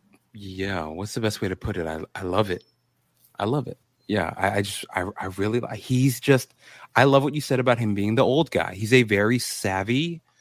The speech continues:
intelligent player. And as you said, like, he knows,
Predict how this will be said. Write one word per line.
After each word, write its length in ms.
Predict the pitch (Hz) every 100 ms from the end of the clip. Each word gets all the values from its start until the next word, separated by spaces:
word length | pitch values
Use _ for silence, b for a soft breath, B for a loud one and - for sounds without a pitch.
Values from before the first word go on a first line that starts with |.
| b b _
intelligent 840 | 113 110 - - 107 101 101 107 -
player. 400 | 110 151 101 - _
And 200 | 110 101
as 220 | 101 104 120
you 80 |
said, 320 | 120 156 120 98
like, 140 | 92
he 200 | - 117
knows, 480 | 110 113 123 120